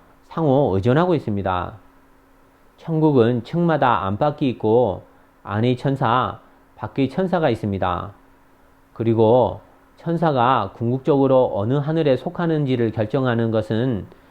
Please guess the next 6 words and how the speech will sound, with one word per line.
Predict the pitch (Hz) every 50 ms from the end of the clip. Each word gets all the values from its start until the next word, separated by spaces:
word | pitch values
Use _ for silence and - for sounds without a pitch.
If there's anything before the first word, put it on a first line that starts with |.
| - _ _ _ _
내적 | - 101 104 110 110 - - 123 117 120 123 104 90 -
속성입니다. | - - - - - 214 196 175 127 104 95 90 90 87 90 92 92 - - - _ _ - - - - - - - - - - - - - - - -
천국에서 | - - - 170 180 180 185 180 175 160 123 143 117 110 123 123 104 92
사람을 | 98 - - 107 110 127 131 139 143 135
모으는 | 117 107 104 120 135 151 165 160
것은 | 156 151 143 117 135 123 123 143 147 113 92 85